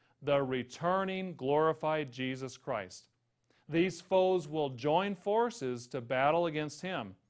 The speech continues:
but it won't be much of a fight. He will vanquish them, utterly destroy their armies, and cast the beast and the false prophet into the lake of fire. It says that in Revelation nineteen and verse twenty.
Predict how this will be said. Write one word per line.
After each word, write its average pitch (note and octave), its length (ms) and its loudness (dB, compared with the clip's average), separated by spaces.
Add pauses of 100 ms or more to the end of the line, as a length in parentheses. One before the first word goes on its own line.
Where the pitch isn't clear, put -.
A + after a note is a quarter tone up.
(480)
but D3+ 140 0
it F#3+ 140 4
won't F3+ 260 2
be F3 100 0
much D#3 260 -2
of D3 100 -2
a C#3 60 2
fight. A#2+ 380 0
He D#3+ 160 2
will D#3+ 220 2
vanquish F3 560 -2
them, F#3 240 -6 (240)
utterly E3 420 6
destroy E3+ 580 2
their F3 220 4
armies, D3 460 -2 (280)
and D3 320 -4
cast F3 520 4
the D3+ 100 -2
beast C#3 460 -4
and B2+ 100 -4
the B2 60 -4
false D3+ 340 2
prophet E3 540 -2 (400)
into F3+ 320 -2
the C#3+ 120 0
lake C3+ 260 0
of B2 100 -6
fire. G#2 420 -4 (680)
It C3 180 -4
says G3+ 460 -2
that A#2 320 -4
in C3+ 260 -6
Revelation C#3 680 0
nineteen D#3 580 -4
and C3+ 120 -4
verse C3 260 -6
twenty. G#2+ 380 -8